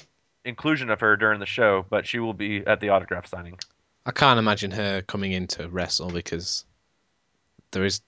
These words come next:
Speaker 2: no Women of Honor division, so.
Speaker 1: Finally,
Speaker 2: There we go.
Speaker 1: I th-, yeah, did that division just die, just randomly?
Speaker 2: I think Steve, basically, Steven destroyed the division.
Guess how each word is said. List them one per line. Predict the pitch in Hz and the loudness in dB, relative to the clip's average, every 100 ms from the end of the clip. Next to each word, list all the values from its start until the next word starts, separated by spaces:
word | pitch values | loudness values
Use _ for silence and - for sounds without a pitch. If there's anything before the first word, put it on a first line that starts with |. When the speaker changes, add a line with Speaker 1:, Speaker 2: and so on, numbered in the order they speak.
| - | -6
Speaker 2:
no | 92 87 85 90 | -2 -2 -4 -8
Women | 92 101 87 | -6 -2 0
of | 85 85 | 0 0
Honor | 85 | -2
division, | 80 85 90 90 92 | -4 -4 -4 -4 -6
so. | - 80 92 - _ _ _ _ _ _ _ _ _ _ _ _ _ _ _ _ _ _ _ _ _ _ _ _ _ - | -6 -6 -8 -12 _ _ _ _ _ _ _ _ _ _ _ _ _ _ _ _ _ _ _ _ _ _ _ _ _ 4
Speaker 1:
Finally, | 123 143 107 | 6 6 4
Speaker 2:
There | 101 - | 4 2
we | 127 | -2
go. | |
Speaker 1:
I | 139 | -6
th-, | - | 0
yeah, | 151 135 | 2 4
did | 139 | 4
that | 185 123 | 2 0
division | 147 131 127 143 | -6 -2 -4 -6
just | 104 95 | -14 -6
die, | 98 92 101 | 0 4 4
just | 113 101 - | 0 -12 -8
randomly? | 101 95 107 110 | -8 -8 -2 2
Speaker 2:
I | |
think | 135 143 | 4 4
Steve, | - 147 147 143 131 - | 6 8 8 6 -2 6
basically, | 202 - 120 - | 6 6 0 -2
Steven | - 160 147 143 123 | 2 4 4 2 2
destroyed | 127 - 143 127 | -2 0 2 2
the | 120 | 2
division. | 120 107 113 98 95 | -2 0 0 0 -4